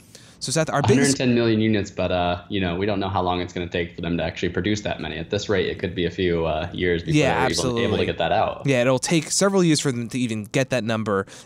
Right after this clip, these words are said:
Speaker 1: And, you know, I, I, right, recently they doubled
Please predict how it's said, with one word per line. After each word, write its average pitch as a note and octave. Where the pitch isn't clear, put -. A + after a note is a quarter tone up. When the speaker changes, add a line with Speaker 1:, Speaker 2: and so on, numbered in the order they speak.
Speaker 1:
And, A2
you F#2+
know, -
I, B2+
I, B2
right, D#3
recently C#3+
they A#2+
doubled G#2+